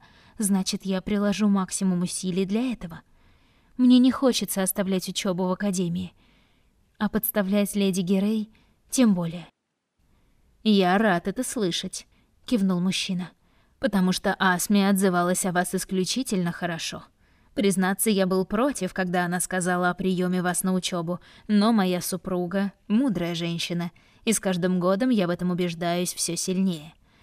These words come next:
Так что она в вас разглядела не только силу,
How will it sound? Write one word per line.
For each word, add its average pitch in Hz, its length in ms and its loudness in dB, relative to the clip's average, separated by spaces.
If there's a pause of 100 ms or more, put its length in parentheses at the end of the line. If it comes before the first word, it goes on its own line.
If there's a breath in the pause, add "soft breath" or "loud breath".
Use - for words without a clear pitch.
(160 soft breath)
Так 185 180 -4
что 180 420 -2 (800)
она 185 380 0
в 175 60 -4
вас 180 240 -2
разглядела 185 680 0
не 185 160 0
только 202 460 -6
силу, 170 440 -4